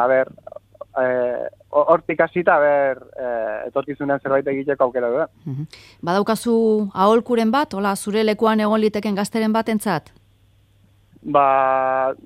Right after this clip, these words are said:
Speaker 1: gustora egiten baldin badu zerbait, eta orduak ematen baldin baditu inork eskatu gabe, eta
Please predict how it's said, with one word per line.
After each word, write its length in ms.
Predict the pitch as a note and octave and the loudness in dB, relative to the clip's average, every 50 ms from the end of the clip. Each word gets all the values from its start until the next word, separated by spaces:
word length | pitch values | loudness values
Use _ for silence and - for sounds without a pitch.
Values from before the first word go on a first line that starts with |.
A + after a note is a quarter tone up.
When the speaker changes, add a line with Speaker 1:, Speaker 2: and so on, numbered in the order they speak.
| - _ _ - | -20 _ _ -10
Speaker 1:
gustora 960 | - E3 D3+ D#3 - - - F3+ F3+ F3+ F3+ F3+ F3+ F3+ F3+ F3+ F3+ F3+ F3 F3 | -4 -2 -2 -2 -2 0 2 2 4 6 6 4 4 4 4 2 2 2 0 0
egiten 320 | F3 F#3 E3+ F3 F3 F3+ | -2 -4 -4 -4 0 2
baldin 280 | E3+ D#3+ E3 E3+ F3 F3+ | 2 2 2 2 0 0
badu 200 | E3 E3 E3+ E3 | 0 -2 -2 -2
zerbait, 480 | - E3 D3 D3+ E3 F3 F3 E3 D3+ | -2 -2 0 4 4 4 4 2 -2
eta 440 | D3+ C#3+ - C#3+ C#3 C#3 C#3 C#3 C#3 | -4 -2 0 2 4 4 4 4 4
orduak 380 | C#3+ D3 C#3+ D3 E3 E3+ E3 D#3+ | 2 2 0 2 2 2 2 2
ematen 320 | D#3 D#3 D#3 D3+ E3+ E3 | 0 -2 -2 -2 -2 0
baldin 220 | D#3+ D#3 D#3+ D#3+ | 0 0 0 0
baditu 420 | E3 D#3+ D#3 D#3 D#3 D3 - D#3+ D#3+ D#3 D#3 D#3 D#3 D3+ | -2 -2 -4 -4 -4 -2 0 2 4 4 4 4 2 0
inork 280 | D3 D3+ D#3 D#3 D#3 - | 0 2 0 0 0 -2
eskatu 340 | D3+ - - D3 D3+ D#3+ | -2 -2 -2 -4 -2 0
gabe, 400 | D3+ D3+ D3 D3+ D#3 E3 F3 F3+ - - _ _ _ _ _ _ _ _ _ _ _ _ _ _ _ _ _ _ _ _ _ - | 2 4 6 6 6 6 4 2 0 -4 _ _ _ _ _ _ _ _ _ _ _ _ _ _ _ _ _ _ _ _ _ -6
eta 400 | - D3+ C#3+ C#3+ D3+ D3+ C#3+ - | -2 0 2 2 2 2 2 0